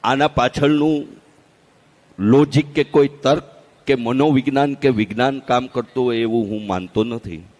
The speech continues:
પણ તમારી અને મારી શ્રદ્ધા જોડાઈ રહે એટલા માટે કોઈને કોઈ વાર સાથે કોઈ દેવી દેવતાઓને આપણે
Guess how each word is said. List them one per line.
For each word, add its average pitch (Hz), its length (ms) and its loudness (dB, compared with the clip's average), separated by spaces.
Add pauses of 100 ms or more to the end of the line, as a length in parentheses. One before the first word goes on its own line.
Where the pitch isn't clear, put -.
પણ 101 260 -6
તમારી 139 420 0
અને 107 220 -2
મારી 92 380 -4
શ્રદ્ધા 101 600 -4
જોડાઈ 90 400 -4
રહે 76 260 -12 (1040)
એટલા 151 260 2
માટે 104 320 0 (120)
કોઈને 117 280 0
કોઈ 107 300 2
વાર 90 160 0
સાથે 90 420 -6
કોઈ 92 320 -4
દેવી 95 300 0
દેવતાઓને 85 600 -4
આપણે 78 300 -10